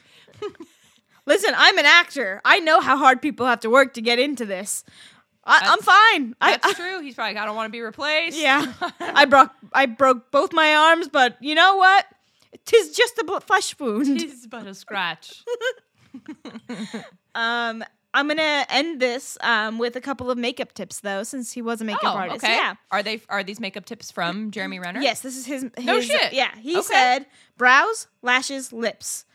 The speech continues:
Speaker 2: Frame the face. It's simple. Five minutes." So you don't need to put all that work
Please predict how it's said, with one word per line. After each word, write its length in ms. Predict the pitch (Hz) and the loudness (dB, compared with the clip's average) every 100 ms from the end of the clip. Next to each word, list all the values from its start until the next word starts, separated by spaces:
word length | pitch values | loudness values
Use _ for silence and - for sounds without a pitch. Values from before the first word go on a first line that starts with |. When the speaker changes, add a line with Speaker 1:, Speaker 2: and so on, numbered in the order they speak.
| _ _ | _ _
Speaker 2:
Frame 400 | - 262 285 294 | 0 2 2 0
the 80 | |
face. 600 | 285 240 151 - - - _ - | -6 -8 -10 -10 -10 -12 _ -8
It's 180 | 233 | -6
simple. 440 | - 294 226 190 190 | -4 -4 -4 -10 -12
Five 320 | - 233 220 | -2 -2 0
minutes." 540 | 208 180 - - - - _ _ _ | -4 -8 -16 -14 -14 -14 _ _ _
So 380 | - 311 262 262 _ _ | -4 0 0 -2 _ _
you 100 | 302 | -2
don't 120 | 480 466 | 0 2
need 160 | 508 | 0
to 60 | 403 | 0
put 100 | 427 | 2
all 160 | 349 | 2
that 360 | 349 320 269 - | 4 2 0 -4
work 120 | 320 | 0